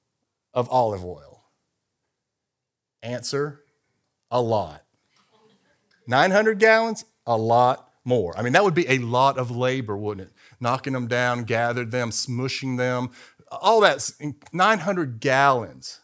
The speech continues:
So the steward, uh, says to him, "Quickly, cut it in half." And the debtor, the debtor doesn't seem to think twice. In his own handwriting, he does it. He, and, and the, and the debtor's like, "Dude,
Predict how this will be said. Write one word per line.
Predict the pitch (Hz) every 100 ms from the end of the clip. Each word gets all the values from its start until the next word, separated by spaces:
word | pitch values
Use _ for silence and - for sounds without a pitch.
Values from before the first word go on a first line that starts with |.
| _ _ _ _ _ _
So | 165
the | 151 135
steward, | - 208 208 131 147 - _ _ _ _ _ _ _ - - _ - _
uh, | 113 110 101 -
says | - 147 139
to | 139
him, | 104
"Quickly, | 196 190 120 87 -
cut | 160 170
it |
in | 175
half." | 139 117 120 - - _ _ _ _ _ _
And | 113 113
the |
debtor, | 117 135 131 -
the | 110
debtor | 101 143 139
doesn't | 131 110
seem | 139 117
to |
think | 120 113
twice. | - 127 104 90 - - _ _ _ _ -
In | 101
his | 127 139
own | 147
handwriting, | 143 175 147 107 92 - - _ _ _ _ _
he | -
does | 95 110 92
it. | 76 _ _ _ _ _ _ _ _ _
He, | 117 110
and, | 104 101
and | 104
the, | 95 92
and | 101
the | 95
debtor's | 85 95 123 131 107
like, | 98 92
"Dude, | 113 107 78